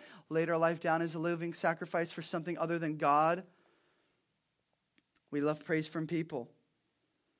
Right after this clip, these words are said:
I'm tempted to make a name for myself.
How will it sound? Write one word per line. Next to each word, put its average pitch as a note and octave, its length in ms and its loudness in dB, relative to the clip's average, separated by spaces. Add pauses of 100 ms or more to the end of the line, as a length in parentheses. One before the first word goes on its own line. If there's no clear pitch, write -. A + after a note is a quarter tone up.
(1040)
I'm E3 220 0
tempted E3+ 480 -2
to F#3+ 120 -4
make E3+ 240 0
a E3+ 40 0
name E3 260 0
for E3+ 160 -8
myself. D#3 920 0